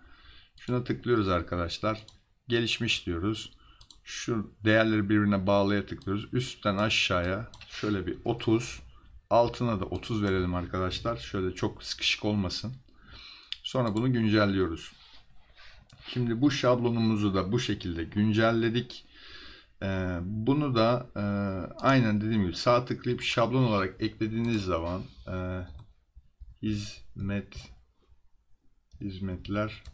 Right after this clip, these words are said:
sayfası, hizmetler sayfası.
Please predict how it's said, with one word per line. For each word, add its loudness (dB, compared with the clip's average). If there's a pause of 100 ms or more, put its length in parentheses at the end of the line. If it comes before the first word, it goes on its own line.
(140)
sayfası, -8 (960)
hizmetler -8 (1000)
sayfası. -10